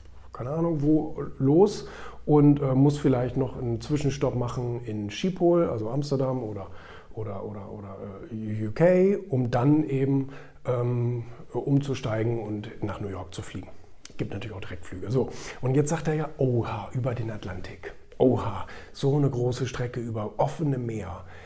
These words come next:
Das ist aber gefährlich. Oh Mann, oh Mann, oh Mann, was kann da alles passieren?“ und so. Und es gab ja schon mal einen Absturz, ne? <laughs> Also es gab zwar auch, ähm, wahrscheinlich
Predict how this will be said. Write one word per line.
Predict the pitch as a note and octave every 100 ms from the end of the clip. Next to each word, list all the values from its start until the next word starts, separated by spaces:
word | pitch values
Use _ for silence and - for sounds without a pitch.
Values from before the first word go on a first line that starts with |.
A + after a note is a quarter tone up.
| - - -
Das | A2 A#2+
ist | A#2+
aber | G#2 G2+ G2+
gefährlich. | G2+ - G2+ F#2+ - - - -
Oh | C3+
Mann, | C#3 A#2+ B2 A2+
oh | G#2+
Mann, | G#2 G2+
oh | G2+
Mann, | G2+
was | G#2 -
kann | A#2+ A2+ A2
da | A#2+ C3
alles | B2+ B2 -
passieren?“ | - A2+ - C#3 B2+ A2+ A2 A2+
und | A2+
so. | A#2
Und | G#2 G#2
es | A2 -
gab | A#2+ A#2 D#3+ -
ja | G2+
schon | - A2+
mal | F#2+ G2
einen | G2
Absturz, | - - - - - - - - - A#2
ne? | D#3+ E3 - - - - - - - - - -
<laughs> | D#3+ - - - - A#2+ - - C3 A#2 - - - D#3+ E3
Also | C3+ B2+
es | C3+
gab | B2+ C3+ C#3
zwar | B2+ B2+ C#3
auch, | C3+ B2+ - -
ähm, | C3+ C3 B2+ A#2+ -
wahrscheinlich | B2 A#2+ - B2 C3 B2 A#2 -